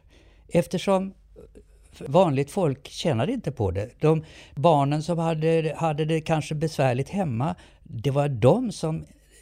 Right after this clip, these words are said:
som förlorade på att skolan, eh, övergick till, eh, sån här experimentell pedagogik.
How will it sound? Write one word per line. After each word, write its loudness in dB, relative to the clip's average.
som 0
förlorade 0
på -4
att -2
skolan, -2
eh, -2
övergick -2
till, -4
eh, -14
sån -6
här -2
experimentell -2
pedagogik. -4